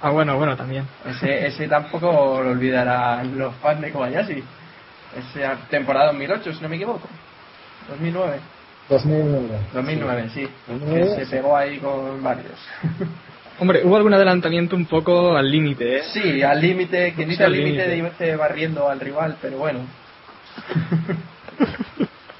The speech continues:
Speaker 2: Sí, Iván, mi memoria es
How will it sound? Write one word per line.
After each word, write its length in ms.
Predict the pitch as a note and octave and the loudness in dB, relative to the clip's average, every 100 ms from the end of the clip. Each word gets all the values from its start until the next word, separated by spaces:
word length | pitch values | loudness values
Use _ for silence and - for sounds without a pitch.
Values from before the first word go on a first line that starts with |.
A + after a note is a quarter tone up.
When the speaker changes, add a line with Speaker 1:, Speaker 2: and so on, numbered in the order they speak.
| - - - G3 G#3+ G#3+ - E3+ D#3+ - - | -20 -16 -14 -6 -2 0 -2 -4 -8 -14 -8
Speaker 2:
Sí, 260 | - C3+ B2 B2 | -2 -2 0 0
Iván, 460 | B2+ C3+ A#2 A#2 | 4 2 2 -4
mi 100 | A#2+ | -6
memoria 600 | A#2+ B2 B2+ B2 A#2 A#2 | -4 -2 -2 -2 -2 -4
es 140 | A2+ | -8